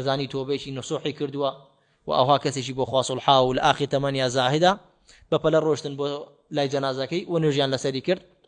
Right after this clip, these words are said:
ئە، و کۆتایی شعرەکەشی و دوای ئەوەی فەرمووی: «یا ربی، لقد علمت، یا ربی، إن كثرت ذنوبي فلقد علمت أن عفوك أعظم،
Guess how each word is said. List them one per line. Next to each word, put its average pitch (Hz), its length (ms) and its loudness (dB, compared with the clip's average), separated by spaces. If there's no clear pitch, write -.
ئە، 143 100 8
و - 20 10
کۆتایی 196 380 4
شعرەکەشی 165 400 0
و 160 120 0
دوای 160 200 8
ئەوەی 151 200 4
فەرمووی: 147 380 -4
«یا 160 140 8
ربی، 143 340 2
لقد 151 240 4
علمت، 147 340 2
یا 165 140 8
ربی، 160 200 4
إن 156 60 -2
كثرت 151 360 -2
ذنوبي 147 360 -4
فلقد 143 360 -2
علمت 143 240 -2
أن 143 160 -2
عفوك 135 340 0
أعظم، 135 480 0